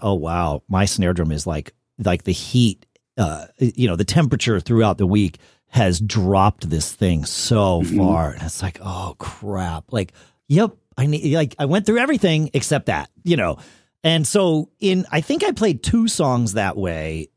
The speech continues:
Speaker 1: And then Billy started talking to the crowd and it was like, "Okay, here's my moment." And I started doing it. And he went to count in the next tune. And I had to be like, "Wait, wait, wait, give me, you know, another ten seconds here to get this right." And he's like, "Oh, okay." But, but, you know, th-, to your point, it was on me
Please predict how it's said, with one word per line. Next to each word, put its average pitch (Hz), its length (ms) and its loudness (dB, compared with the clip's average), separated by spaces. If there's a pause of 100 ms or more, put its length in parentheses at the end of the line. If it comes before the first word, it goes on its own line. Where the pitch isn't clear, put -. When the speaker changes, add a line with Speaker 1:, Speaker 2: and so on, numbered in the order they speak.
(140)
Speaker 1:
And 135 200 2
then 165 420 2
Billy 147 440 0
started 131 300 0
talking 131 260 2
to 107 40 -2
the 92 60 -2
crowd 110 220 0
and 87 80 -2
it - 20 -6
was 87 100 -8
like, 90 160 -8
"Okay, 98 240 -4
here's 95 220 0
my 90 100 2
moment." 92 380 2
And 87 80 -2
I 87 80 0
started 95 320 0
doing 98 180 0
it. 73 60 -4
And 87 80 -2
he 117 100 0
went 135 280 2
to 123 60 0
count 117 220 2
in 110 60 2
the 92 60 2
next 95 220 -2
tune. 101 120 2
And 82 120 0
I 82 100 0
had 90 180 0
to 85 60 -2
be 85 120 0
like, 80 200 -4 (220)
"Wait, 147 140 4
wait, 139 100 4
wait, 110 260 2
give 123 120 2
me, 170 200 0
you 120 100 2
know, 90 240 0
another 117 240 2
ten 117 280 2
seconds 92 480 0
here 85 240 -2
to 80 80 -4
get 80 200 -4
this 85 180 -6
right." 76 260 -4
And 95 80 -6
he's 85 120 -4
like, - 160 -2
"Oh, 240 140 2
okay." 151 280 -6 (320)
But, 160 240 0
but, 160 320 0
you 208 140 2
know, 117 160 2
th-, 139 340 -10
to 160 100 0
your 135 140 2
point, 135 440 -2 (340)
it 220 120 2
was 233 140 4
on 180 300 2
me 113 420 0